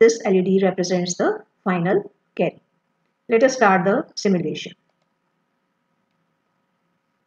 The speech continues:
So for these input conditions, where Cin is low,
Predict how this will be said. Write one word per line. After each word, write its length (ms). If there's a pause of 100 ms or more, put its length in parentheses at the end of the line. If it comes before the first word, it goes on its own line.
So 260
for 160
these 200
input 340
conditions, 960 (640)
where 220
Cin 440
is 200
low, 420